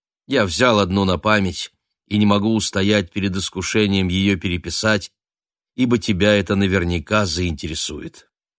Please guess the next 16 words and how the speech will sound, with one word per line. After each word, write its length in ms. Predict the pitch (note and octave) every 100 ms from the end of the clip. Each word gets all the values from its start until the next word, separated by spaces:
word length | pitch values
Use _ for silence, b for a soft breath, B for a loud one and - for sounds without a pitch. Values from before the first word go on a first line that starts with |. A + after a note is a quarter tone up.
| _ _ _ _ _ _ _ -
Третьего 600 | G2+ B2+ D#3 D3 C3+ A#2
числа 480 | - G#2+ - A#2+ A#2+
сего 320 | - G#2 A2
месяца 720 | F#2 F2 - F#2 - G#2+ G#2+ _ _ _ _ _
чужеземного 840 | - A#2 G#2 G2 A#2+ C#3 B2+ A#2+
купца 460 | G#2+ A2+ G2+ - A#2
Иннеса 800 | G#2+ A2 A2 G2 G2+ - A#2 A2+ _ _ _ -
застигли 720 | D#2+ A#2 - - C#3 B2 B2
на 120 | A#2+
месте 380 | B2+ B2+ - A2
преступления, 920 | G#2+ - G#2+ F#2+ D#3 C3+ F2+ C#2+ - _ _ _
когда 340 | - F#2+ G2 A#2
он 200 | A2+ E2
дерзко 520 | F2 C3 G#2+ - A#2
пренебрёг 680 | G2+ A#2 A#2 G#2 A#2 B2 F2+
законом, 640 | G#2 F2 A2+ A#2+ C3 C3